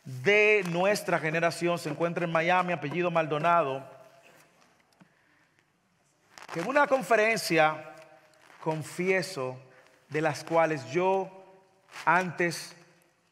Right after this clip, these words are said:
quería participar porque suceden justamente en la fecha de mi cumpleaños. En una de esas conferencias en el Miami Airlines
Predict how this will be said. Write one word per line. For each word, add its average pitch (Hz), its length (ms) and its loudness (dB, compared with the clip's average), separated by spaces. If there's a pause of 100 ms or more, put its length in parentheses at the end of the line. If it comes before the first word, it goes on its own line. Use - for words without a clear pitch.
(200)
quería 170 500 0
participar 131 800 -2
porque 139 220 -8
suceden 160 480 -4
justamente 156 500 -6
en 156 60 -2
la 139 80 -4
fecha 143 220 -8
de 143 60 -6
mi 139 80 -10
cumpleaños. 135 720 -6 (2000)
En 170 100 -4
una 254 80 2
de 285 60 6
esas 277 180 0
conferencias 220 580 2
en 165 80 -2
el 165 80 -2
Miami 180 720 0
Airlines 160 840 -2